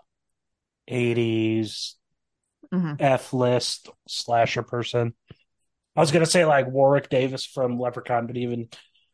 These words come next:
Speaker 1: Warwick's out of our budget. So what other, maybe Pumpkinhead or something,
Speaker 2: Yeah, like,
Speaker 1: you know?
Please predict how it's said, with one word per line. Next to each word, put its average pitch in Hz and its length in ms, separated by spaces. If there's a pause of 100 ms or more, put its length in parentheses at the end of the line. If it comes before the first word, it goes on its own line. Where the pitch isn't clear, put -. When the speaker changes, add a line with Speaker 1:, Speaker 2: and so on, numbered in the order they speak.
(160)
Speaker 1:
Warwick's 120 520
out 123 140
of 120 120
our 120 120
budget. 127 500
So 120 200
what 127 260
other, 123 320
maybe 151 280
Pumpkinhead 175 640 (600)
or 151 80
something, 175 220
Speaker 2:
Yeah, 208 80
like, 202 180 (200)
Speaker 1:
you 156 100
know? 165 160